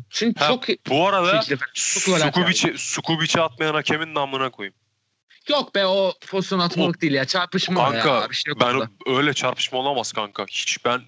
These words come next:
Speaker 2: hiç öyle düşünmüyorum.
Speaker 1: Kanka Pelkas'ın gelişi daha sorunlu orada. Ben o, o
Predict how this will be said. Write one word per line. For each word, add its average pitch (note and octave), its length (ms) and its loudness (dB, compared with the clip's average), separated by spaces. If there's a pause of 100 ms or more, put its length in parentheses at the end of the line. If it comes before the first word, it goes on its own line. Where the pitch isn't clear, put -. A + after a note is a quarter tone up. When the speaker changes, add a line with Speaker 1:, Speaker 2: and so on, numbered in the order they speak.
Speaker 2:
hiç C3+ 180 -6
öyle A#2+ 140 -2
düşünmüyorum. G#2 420 -8 (400)
Speaker 1:
Kanka G3 380 -2
Pelkas'ın A#3 460 -2
gelişi G3 340 2
daha G3+ 140 2
sorunlu D3+ 340 0
orada. C3+ 260 0
Ben F#3+ 160 2
o, F3 60 0
o D#3 300 2